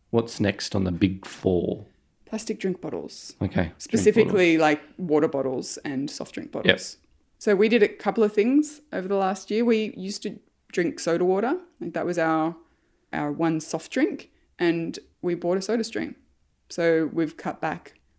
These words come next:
Speaker 2: on that. I mean, yes, the Soda Stream bottles are plastic. However, they last for at least two years. They have a
Speaker 1: Yeah, I
Speaker 2: use
Speaker 1: don't
Speaker 2: by
Speaker 1: know.
Speaker 2: date on
Speaker 1: Uh,
Speaker 2: them.
Speaker 1: yeah, we haven't had to use, yeah, I don't know when.
Speaker 2: That's right. And
Speaker 1: Yeah.
Speaker 2: the canisters of the gas, you can swap them out at the supermarket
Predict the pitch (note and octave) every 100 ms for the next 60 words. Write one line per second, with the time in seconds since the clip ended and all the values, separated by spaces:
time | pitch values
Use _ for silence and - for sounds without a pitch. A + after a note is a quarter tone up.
0 | _ D#3+ D3+ D#3+ - F#3+ D#3+ F#3+ F#3+ F#3+
1 | F#3+ F#3 F3+ F3+ F3 D#3+ D#3+ - E3 D#3+
2 | D#3 - - D#3 - A3 - F3 E3 D#3
3 | D#3 D#3+ D#3+ D#3 E3+ - - _ _ _
4 | _ - D#3 D3+ D3+ D3 D3+ - - D#3
5 | F3 G#3 - A#3+ B3 D#4+ D4+ A3 D4+ C#4
6 | D4 C#4+ G#3 A3 - A3+ A#3+ B3 B3+ A#2+
7 | G2 F#2+ A2 G#2+ F2+ E2+ F2+ F2 E2+ -
8 | C3+ G2 F2 F#2+ - _ - - - E2+
9 | F2 - - _ _ E3 - F3 C#3+ -
10 | F3+ F3 F3 F3+ - A3+ A#3 - G3 F#3+
11 | - E3 E3+ - G3 G#3 A#3 - - -
12 | - F#3 F#3 F3+ F3 F#3+ - - D#3 D#3
13 | - - F3+ F#3 F3+ E3+ E3+ E3 D#3+ D3+